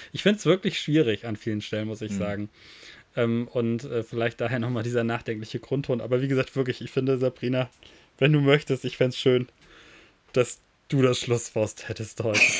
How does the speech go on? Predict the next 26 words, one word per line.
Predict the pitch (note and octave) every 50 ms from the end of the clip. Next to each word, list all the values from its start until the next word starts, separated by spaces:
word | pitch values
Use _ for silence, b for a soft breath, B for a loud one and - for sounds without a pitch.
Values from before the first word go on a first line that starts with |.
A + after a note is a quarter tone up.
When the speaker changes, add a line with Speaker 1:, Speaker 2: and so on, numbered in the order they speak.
| - - - - -
Speaker 2:
Dann | A#2 A2+ A#2+ C#3+
Speaker 1:
Zumindest | F3 B2+ B2 - B2+ - -
Speaker 2:
sag | D#3 E3+
Speaker 1:
bevor | D#3+ A#2+ - C3+ B2 -
Speaker 2:
ich | A2+
Speaker 1:
die | A#2+ C3+
Speaker 2:
schon | C3+ C#3+ F#3+ F#3
mal | E3+
Speaker 1:
Abmoderation | D#3+ C#3+ A#2+ A#2+ A#2 A#2 A#2 C3 B2 A2+ A2+
kommt. | - B2 A2+ G#2+ -
Speaker 2:
ganz | D#3+ D#3+ F#3 G3+ F#3 -
herzlich | - D3 D3+ D#3+ F#3 E3 - C#3 - -
Dankeschön | - A2+ A2+ B2+ C#3 - F#3 - - - F3+ F3+ G3+ A3 C4 D4+ - _ B B B B B B B B B F#4 D4+ - -
an, | C3 C#3 D#3 F3 F#3+ F#3+ F#3+ G3
äh, | G3+ G3 F#3+ F#3 F3+ F3+ E3+ C#3+ C3
dich, | B2 D3 G3+ G#3 - -
Sabrina, | - F3 E3 D#3+ D#3+ D3 E3 F3 E3+ E3 D#3+ E3 E3 D#3
und | A#2 G#2+ B2 C3
an | B2 A#2 A2
dich, | A#2 D3 D3 - -
Tobi, | - C#3+ D3 D3 C3+ E3 D#3 D#3
für | D3+ - - - C#3 C3+ C3 C3 C3+
dieses, | B2 A#2+ C3+ C3 B2+ B2 C3 C3 B2 B2 - - - - B2
ähm, | B2 A#2+ A#2+ B2 A#2+ A#2+ A2+ A2+
wirklich | C3 C3 - - C3+ C3 B2+ - - -
interessier-, | - B2 A#2+ - A#2 A2 - - - C#3+ C#3+ -